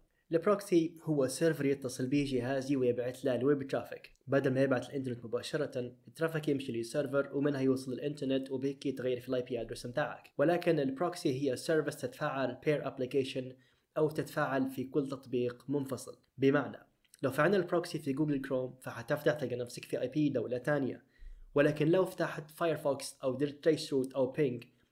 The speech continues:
حتلقى نفسك قاعد تستعمل في نفس الاي بي. البروكسي الهدف منها إن احنا نغير الاي بي متاعنا ونوصله في سيرفيسز مش متاحة لينا.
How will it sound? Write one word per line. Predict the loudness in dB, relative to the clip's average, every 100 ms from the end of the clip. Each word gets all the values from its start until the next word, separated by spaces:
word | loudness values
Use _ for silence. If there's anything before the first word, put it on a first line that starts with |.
| _
حتلقى | -8 0 2 4
نفسك | 2 0 -2 0
قاعد | 0 -2
تستعمل | -6 -6 -6 -6
في | -6
نفس | -8 -6
الاي | -6 -6
بي. | -8 -14 -16 _ _ _ _ -10
البروكسي | -4 -2 -2 2 4 4
الهدف | 0 0 0 0 0
منها | -2 -2
إن | 0 0
احنا | 0 0
نغير | 2 2 2
الاي | 0 -2
بي | -2 -4
متاعنا | -4 -4 -4 -4
ونوصله | -2 -2 -2 -6
في | -6
سيرفيسز | 0 0 0 -6 -8 -8 -4
مش | -4 -2
متاحة | 0 0 0 -2
لينا. | -4 -8